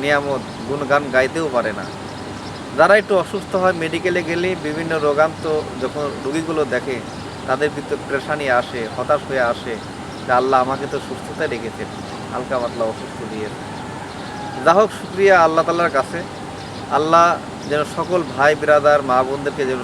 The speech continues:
সুস্থতা দান করেন এবং সকলকে যেন সুস্থ রাখেন, আমিন। সম্মানিত দিনদার ভাই বোনেরা, ভিডিওটি লম্বা করছি না। আজকের যে আমলটি, যে কোনো রোগ থেকে আপনি মুক্ত পাবেন যদি আপনি এই নিয়মে যদি আমল করতে পারেন।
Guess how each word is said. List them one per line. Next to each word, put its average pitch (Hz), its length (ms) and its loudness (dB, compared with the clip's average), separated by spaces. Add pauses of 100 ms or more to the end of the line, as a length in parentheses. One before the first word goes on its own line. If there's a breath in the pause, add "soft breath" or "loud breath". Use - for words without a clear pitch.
সুস্থতা - 440 -6
দান 117 200 0
করেন 135 220 -4 (880)
এবং 135 160 -2 (100)
সকলকে 165 340 -2
যেন 156 160 -2 (120)
সুস্থ - 180 -10 (100)
রাখেন, 117 280 -2
আমিন। 113 320 -2 (960)
সম্মানিত 214 400 4 (140)
দিনদার 180 300 2
ভাই 156 180 6
বোনেরা, 180 340 2
ভিডিওটি 170 340 -4
লম্বা 147 220 0
করছি 151 300 -4
না। 120 120 0 (920)
আজকের 196 340 2
যে 196 100 6 (140)
আমলটি, 170 420 0 (1040)
যে 196 160 4
কোনো 226 300 0
রোগ 185 200 4 (120)
থেকে 202 260 2
আপনি 165 260 4 (140)
মুক্ত - 220 -8 (120)
পাবেন 143 320 2 (120)
যদি 147 240 -4
আপনি 135 240 2 (140)
এই 185 100 4
নিয়মে 165 420 -2
যদি 147 220 -2
আমল 131 240 2 (100)
করতে 120 300 -6
পারেন। 98 240 -6